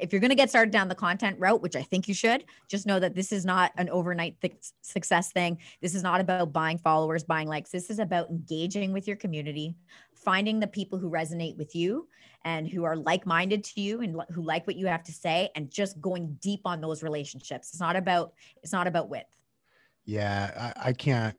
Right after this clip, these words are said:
Speaker 2: I mean, I couldn't echo what you're saying enough. Like, it, it really is, it's, it's, it's time on task over time. And, or, uh, as I heard someone else the, the other day, just being relentless in the same direction for, uh, you know, for a long period of time, like, that adds up. People,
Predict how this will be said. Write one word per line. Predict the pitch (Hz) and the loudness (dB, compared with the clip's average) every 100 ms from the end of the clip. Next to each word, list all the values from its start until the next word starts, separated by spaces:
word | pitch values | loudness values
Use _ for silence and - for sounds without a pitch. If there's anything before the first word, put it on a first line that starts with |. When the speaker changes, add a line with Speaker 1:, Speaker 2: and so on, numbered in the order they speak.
| _ - | _ -4
Speaker 2:
I | 110 | -2
mean, | 104 | 0
I | 104 | 0
couldn't | - 113 104 95 - _ _ - | 0 -2 0 -4 -8 _ _ -14
echo | - 127 - 107 101 | -6 -4 0 0 0
what | 101 104 | -4 -6
you're | |
saying | 98 113 104 92 | -4 -2 -2 -2
enough. | 92 92 90 101 | -2 0 0 -2
Like, | 92 | -4
it, | 107 110 - | -6 -10 0
it | 135 - | 0 0
really | 123 135 131 120 | 2 6 6 6
is, | 113 95 | 2 -2
it's, | - | -8
it's, | 120 110 - - | -8 -8 -12 -8
it's | 110 107 - | -6 -6 -2
time | 123 120 120 | 0 2 2
on | 113 | 0
task | 104 98 98 - | 0 -2 -2 -4
over | 101 | -6
time. | 101 95 90 90 92 - - - _ | -4 -2 -2 -4 -8 -12 -20 -20 _
And, | 113 107 98 95 - | -2 0 0 -4 -4
or, | 113 101 98 - | -2 -2 -4 -8
uh, | - - | -10 -8
as | 117 | -6
I | 117 - | -6 -4
heard | 120 107 | -4 -2
someone | 107 101 | -2 0
else | 98 - | -2 -4
the, | 113 107 | -10 -6
the | 107 | -6
other | 95 | -6
day, | 90 101 | -4 -2
just | 98 107 - | -2 -6 -2
being | 117 113 107 95 - - _ - | 0 2 0 -4 -14 -20 _ -2
relentless | 120 107 107 127 127 - | 0 0 -4 -2 -4 -2
in | 110 | -4
the | |
same | 101 - 107 98 | -4 -4 -4 -2
direction | 95 92 98 - 95 | -2 0 -2 -2 -4
for, | - 95 92 113 | -4 -4 -4 -2
uh, | 104 95 95 - | 0 2 0 -4
you | 117 | -4
know, | 104 98 104 - | -2 -2 -6 -4
for | 117 | -2
a | 101 | 0
long | 98 98 | 0 0
period | 110 98 | -2 -2
of | |
time, | - 117 107 | -2 -2 -2
like, | 90 | -6
that | 98 110 123 | -2 -2 -2
adds | 117 110 98 | -6 -4 -2
up. | 107 | -2
People, | - 110 120 117 | -2 -4 -2 -2